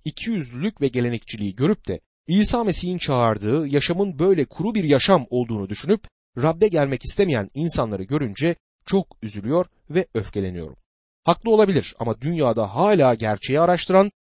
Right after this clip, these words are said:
gerçeği öğrenmek isteyen insanlar var. Bizim söylediğimiz şeylerde samimi olup olmadığımızı bilmek istemektedirler. Biz her zaman insanları Mesih'e bakmaya çağırmalıyız. Onda hiçbir hata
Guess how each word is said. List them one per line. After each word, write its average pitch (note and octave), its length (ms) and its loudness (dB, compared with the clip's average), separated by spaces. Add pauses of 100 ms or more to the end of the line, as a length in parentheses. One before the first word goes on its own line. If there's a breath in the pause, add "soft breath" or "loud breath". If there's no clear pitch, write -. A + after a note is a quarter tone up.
gerçeği C3+ 640 -2
öğrenmek B2+ 760 -2
isteyen C3 480 -4
insanlar G2+ 480 -6
var. - 220 -20 (260)
Bizim D#3 360 0
söylediğimiz D3 600 2
şeylerde A2+ 580 0
samimi E3+ 460 -2
olup D3 440 -4
olmadığımızı D3+ 720 2 (240)
bilmek C3 540 0
istemektedirler. G2+ 800 -4 (420)
Biz G#3 300 0
her F#3+ 180 4
zaman A#2+ 400 -2
insanları C#3 640 0 (220)
Mesih'e B2 560 -2
bakmaya A2 540 -2 (120)
çağırmalıyız. F2+ 720 -8 (460)
Onda C#3 460 4
hiçbir - 440 -6
hata C#3+ 500 -2